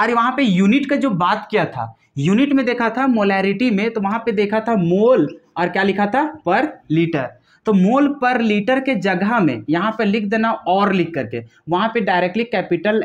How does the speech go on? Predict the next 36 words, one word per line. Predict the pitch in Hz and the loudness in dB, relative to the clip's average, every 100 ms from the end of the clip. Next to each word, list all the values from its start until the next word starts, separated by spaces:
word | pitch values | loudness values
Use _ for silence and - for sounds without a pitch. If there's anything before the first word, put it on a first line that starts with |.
| - | -2
letter | 175 175 226 - 156 | -2 -2 -2 -2 -4
M | 160 170 | -2 -2
भी | 147 170 214 | -2 -4 -2
लिखा | 156 147 - 196 | -2 -4 -4 -4
रह | 170 151 160 | -2 -2 -2
सकता | 156 - 123 | -4 -8 -8
है। | 113 - - - | -8 -10 -12 -6
जैसे | 190 | -2
मान | 247 233 247 | 0 0 -2
के | 254 | -2
चलो | 247 | 0
तुम | 254 254 | 0 0
molarity | 226 208 202 202 214 | 2 2 2 0 -2
निकाला, | 226 208 175 143 | -2 0 0 0
ठीक | 139 - | -2 0
है, | 151 - - - | -2 -4 -14 -4
कोई | 190 | 0
भी | 196 254 | 0 0
क्वेश्चन | 214 214 233 | 0 -2 -4
को | 233 | -4
solution | 233 202 185 185 233 | -2 0 2 0 0
किया | 226 247 277 - - | -2 -2 -4 -8 -10
और | 190 | -4
solution | 202 208 202 202 262 | 0 2 2 2 0
करने | 262 208 214 | -2 -2 -2
के | 220 226 | 0 0
बाद | 196 214 220 | 0 -2 -2
तुम्हारा | 214 202 202 | -2 0 0
आ | |
गया | 202 | 0
मान | 214 202 | 0 0
के | 202 | -2
चलो | 208 208 | -2 -2
ज़ीरो | 160 185 202 | 0 0 0
पॉइंट | 202 202 202 | 0 0 0
फ़ोर | - 254 226 - | 0 0 0 -2